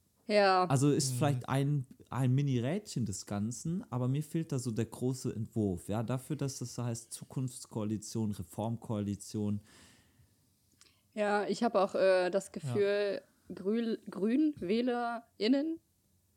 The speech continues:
Speaker 1: äh, sind jetzt wahrscheinlich gar nicht so happy mit dieser Situation, weil man sich schon so ein bisschen fragt, ihr kuschelt da ein bisschen rum vor der Kamera alle, ne? Alle sind richtig in love.
Speaker 3: Happy, happy.
Speaker 1: Aber das, ähm,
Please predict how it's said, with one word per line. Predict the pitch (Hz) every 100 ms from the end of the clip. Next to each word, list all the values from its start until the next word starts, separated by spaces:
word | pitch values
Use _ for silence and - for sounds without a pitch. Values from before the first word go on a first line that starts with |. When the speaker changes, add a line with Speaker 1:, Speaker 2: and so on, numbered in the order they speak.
| _
Speaker 1:
äh, | - 180 190 190 - _ _ _ _ _ _ 175 -
sind | 208 277
jetzt | 269
wahrscheinlich | 220 226 226
gar | - 269
nicht | 262 -
so | 226 233
happy | 269 - - 170 302 - _ _ _ _
mit | - 196
dieser | 196 196 190
Situation, | 180 196 180 170 - 185 220
weil | 190
man | 185 180
sich | 196 -
schon | 208 208
so |
ein | 214
bisschen | 214 202
fragt, | - 196 196 202 - - - - -
ihr | 208
kuschelt | - 262 311 277
da | 247 233 226
ein | 233
bisschen | 226 240 180
rum | 170 220 349
vor | 359 285
der | 269
Kamera | - 285 302 302 302 302
alle, | 233 294 330 370
ne? | 254 247 262
Alle | - 208 208 208 -
sind | 220 214
richtig | 226 - 226 - - _ -
in | 202
love. | 175 185 254 - - _ - -
Speaker 3:
Happy, | 139 143 - 131
happy. | 139
Speaker 1:
Aber | 156 196
das, | 196 - -
ähm, | 202 202 202 190